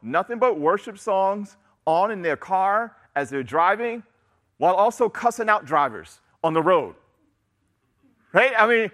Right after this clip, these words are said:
don't you find that to be an incredible, like, that's an oxymoron. Like, it just doesn't <laughs> work. Um, so, right, loving others is a huge thing for Jesus. Right? He,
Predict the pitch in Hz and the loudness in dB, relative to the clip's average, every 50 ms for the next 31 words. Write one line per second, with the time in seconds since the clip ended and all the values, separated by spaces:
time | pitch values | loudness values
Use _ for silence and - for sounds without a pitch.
0 | _ _ - 196 240 262 320 311 - - 247 247 285 302 302 320 302 - 294 285 | _ _ -4 -2 0 2 0 0 2 2 2 2 4 2 2 0 0 -2 -4 -2
1 | 262 262 269 277 277 277 254 - 208 202 202 190 - - 202 214 240 247 285 302 | 0 0 0 0 0 -2 -2 -2 -4 -4 -4 -6 -2 0 2 2 2 2 2 0
2 | 262 226 208 190 - - 180 196 214 - - 254 226 156 139 160 170 - - 240 | 2 2 0 0 -2 -2 -2 -2 -2 -2 -2 -2 -2 0 2 0 0 -2 -8 -10
3 | 247 269 339 311 226 143 113 95 104 123 147 139 156 175 170 214 208 - 202 196 | -4 -2 0 0 0 0 -2 -6 -6 -6 -4 -4 -4 -4 -4 -4 -4 0 0 0
4 | 190 214 180 - - - 269 247 151 - - - - - - _ - 190 190 196 | 0 -2 -6 -8 -2 0 0 0 0 -4 -10 -20 -20 -20 -6 _ 2 4 4 4
5 | 196 185 151 - _ _ _ _ _ - - 262 247 240 247 233 208 180 - _ | 2 0 -2 -8 _ _ _ _ _ -2 2 4 4 6 4 4 2 0 -6 _
6 | _ _ _ _ _ _ _ _ _ _ 185 247 262 - 185 180 190 220 262 311 | _ _ _ _ _ _ _ _ _ _ 2 2 2 0 -2 0 2 2 2 2
7 | 320 320 311 - 190 233 294 277 202 175 165 165 - - _ _ _ _ 247 277 | 2 -2 -2 0 2 2 2 2 0 -2 -4 -6 -10 -14 _ _ _ _ -8 -6
8 | 262 311 311 262 269 302 320 339 320 320 - - 262 254 233 202 240 214 165 151 | -4 -2 -2 0 2 2 2 2 0 -2 -8 -12 -10 -10 -10 -10 -10 -12 -10 -8
9 | 180 185 151 135 131 110 - - - _ _ _ _ _ _ _ _ _ _ _ | -10 -10 -8 -8 -10 -12 -12 -18 -20 _ _ _ _ _ _ _ _ _ _ _
10 | _ _ _ _ _ _ - 226 240 - 208 - 269 294 311 294 226 226 - | _ _ _ _ _ _ 0 2 2 2 0 0 2 2 2 0 -2 -6 -10